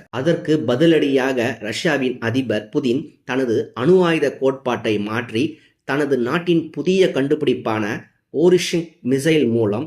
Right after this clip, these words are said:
அதாவது ஒளியை விட பத்து மடங்கு வேகத்தில் செல்லக்கூடிய இந்த ஓரிஷிங் மிசைல் மூலம் உக்ரைனை தாக்கினார்.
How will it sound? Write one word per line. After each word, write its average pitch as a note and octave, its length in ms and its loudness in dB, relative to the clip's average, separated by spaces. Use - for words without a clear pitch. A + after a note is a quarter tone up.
அதாவது B2+ 480 2
ஒளியை D3+ 380 4
விட B2+ 180 4
பத்து A2 340 -4
மடங்கு C#3+ 360 2
வேகத்தில் B2 480 0
செல்லக்கூடிய A2 680 -2
இந்த D#3 240 0
ஓரிஷிங் D#3 580 2
மிசைல் B2 420 4
மூலம் G#2 300 -2
உக்ரைனை C#3 500 -2
தாக்கினார். A2 480 -6